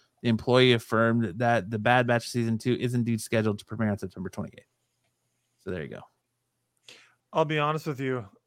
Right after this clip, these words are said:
Speaker 2: I liked season one, and I am fine to watch another one, but I don't care. I am so much more interested in Andor. I would honestly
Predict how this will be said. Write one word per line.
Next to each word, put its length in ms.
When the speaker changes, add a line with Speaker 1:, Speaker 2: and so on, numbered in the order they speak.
Speaker 2:
I 140
liked 280
season 320
one, 280
and 120
I 140
am 260
fine 300
to 60
watch 260
another 280
one, 200
but 260
I 180
don't 300
care. 360
I 100
am 120
so 280
much 220
more 180
interested 340
in 120
Andor. 560
I 180
would 160
honestly 360